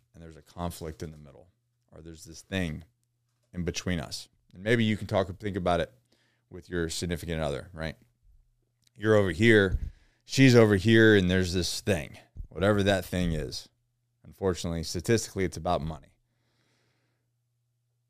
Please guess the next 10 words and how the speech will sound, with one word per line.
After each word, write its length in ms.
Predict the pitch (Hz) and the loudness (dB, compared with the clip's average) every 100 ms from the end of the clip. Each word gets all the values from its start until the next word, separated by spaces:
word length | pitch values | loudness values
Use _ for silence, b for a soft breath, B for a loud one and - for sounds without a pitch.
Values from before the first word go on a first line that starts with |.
| _ _ _ - | _ _ _ -2
But 100 | 113 | 2
instead, 720 | 117 - 156 147 104 95 110 - _ _ _ _ _ _ _ _ _ | 2 4 8 10 10 6 0 -12 _ _ _ _ _ _ _ _ _
what 240 | 117 131 | 2 4
if 140 | 131 | 4
you 100 | 117 | 0
guys 320 | 107 95 90 - | 2 2 0 -4
were 80 | |
side 320 | 85 - 95 85 | -12 -6 -4 -4
by 160 | 76 | -8
side 560 | - 117 104 80 80 | -6 -2 -2 -2 -4